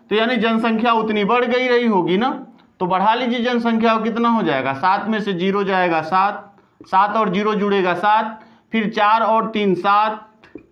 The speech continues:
यही होगा। फिर देखिए कितना, छः और नौ पन्द्रह को पाँच हासिल लगा एक, ठीक। फिर देखिए यहाँ से एक और छः, सात एक आठ,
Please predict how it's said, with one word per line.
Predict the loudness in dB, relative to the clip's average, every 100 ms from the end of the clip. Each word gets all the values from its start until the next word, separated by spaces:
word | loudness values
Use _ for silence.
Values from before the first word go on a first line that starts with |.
| _ -2
यही | 0
होगा। | 0 0 0 -2 -6 -18 -20 _
फिर | -2
देखिए | 0 -2 -4 -6 -12 -20 _ _ _ _ _
कितना, | -6 -2 -2 -2 -8 -14
छः | -4 0 2
और | 2 2 2
नौ | 2 0
पन्द्रह | 0 0 0 2 0 0 -6 -12 -12
को | -4 -4
पाँच | 0 0 0 -2
हासिल | -2 -2 -2 -2
लगा | 0 0
एक, | -2 -2 -4 -4 -8 _ _ _ _ _ _ -4
ठीक। | -2 -4 -12 -20 -20 _ _
फिर | -6 -2
देखिए | -2 -2
यहाँ | -2 -4
से | -8 -14 -20 _ _ _ _ -4
एक | 0 0 -2 -8 -20 -20 _ _
और | -2 0 0 -2
छः, | -2 0
सात | -2 0 0 0 -4
एक | -4 -4 -4
आठ, | -2 0 2 0 -6 -18